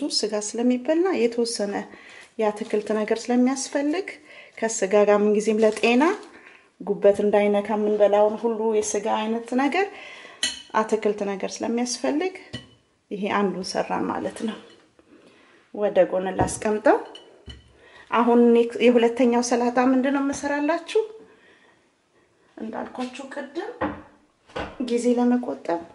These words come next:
አጥቤዋለሁኝ። ይሄው ይሄ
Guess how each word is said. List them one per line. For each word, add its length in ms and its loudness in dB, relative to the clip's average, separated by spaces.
አጥቤዋለሁኝ። 1080 -4
ይሄው 300 0
ይሄ 120 -4